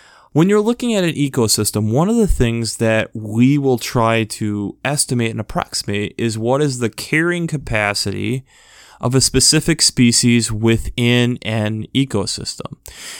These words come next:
And the hard thing with carrying capacity is you can go over the theory of carrying capacity. It just means that the population is going to dip. And you can kind of figure out what the,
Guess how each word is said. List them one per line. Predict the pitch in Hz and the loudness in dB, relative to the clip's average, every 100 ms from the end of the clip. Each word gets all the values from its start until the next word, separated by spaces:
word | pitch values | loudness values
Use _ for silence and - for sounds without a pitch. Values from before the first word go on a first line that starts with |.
| - | -4
And | 143 | -2
the | |
hard | 147 - 170 214 190 | 0 2 2 0 -2
thing | 156 143 139 120 | -2 0 2 4
with | 117 113 110 - | 4 2 0 -4
carrying | 147 147 151 | 0 0 0
capacity | 131 - 110 101 101 104 104 107 - | 0 0 2 0 -2 -2 0 -2 0
is | 110 107 - - _ _ - | -2 -2 -6 -14 _ _ -6
you | 117 160 175 - | 2 4 2 -2
can | - - 170 175 139 | -8 0 2 2 2
go | 123 123 104 | 2 2 2
over | 127 151 160 147 | 2 2 4 2
the | 110 110 107 - _ | 0 0 -2 -4 _
theory | - - 156 170 160 110 104 107 | -12 0 2 4 4 2 2 -2
of | - 113 113 107 - | 0 2 2 0 -4
carrying | 156 170 139 | 0 2 0
capacity. | 110 107 98 104 104 113 | -2 -2 -2 -4 -4 -2
It | 120 | 0
just | 139 135 135 | 0 -2 -2
means | 135 131 | -2 -2
that | 131 - | -4 -2
the | 120 110 | 0 0
population | - - 139 143 135 123 127 123 - 107 104 - - - - | -2 -2 -2 -2 -2 2 2 2 0 -2 -4 -10 -20 -20 -14
is | - 127 117 | 0 2 2
going | - 110 117 110 104 | 0 2 2 0 -2
to | - | -6
dip. | 101 196 202 131 - - - - - | -2 2 2 0 -4 -6 -6 -14 -2
And | 156 | 2
you | 160 | 2
can | 160 151 | 2 -2
kind | - 175 | 0 0
of | 208 | 0
figure | - 143 131 123 | 0 0 2 2
out | 120 | 2
what | 123 139 139 | 2 0 0
the, | 123 | -4